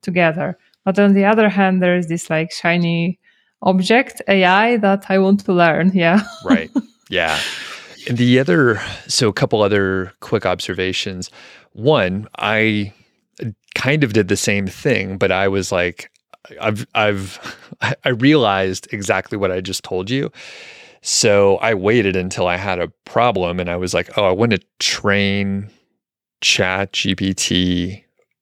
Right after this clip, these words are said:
Speaker 2: on my own,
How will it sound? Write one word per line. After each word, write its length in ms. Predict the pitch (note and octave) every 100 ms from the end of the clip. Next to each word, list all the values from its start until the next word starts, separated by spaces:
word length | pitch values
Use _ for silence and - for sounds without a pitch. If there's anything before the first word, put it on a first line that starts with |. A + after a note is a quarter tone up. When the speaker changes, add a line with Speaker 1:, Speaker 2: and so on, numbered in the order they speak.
| _
Speaker 2:
on 640 | G2+ F2+ F2+ F2+ F2+ F2 F2 _ _ _
my 300 | G2 F2+ F#2
own, 680 | G#2 G2 F#2+ F#2 F#2 F2+ F2+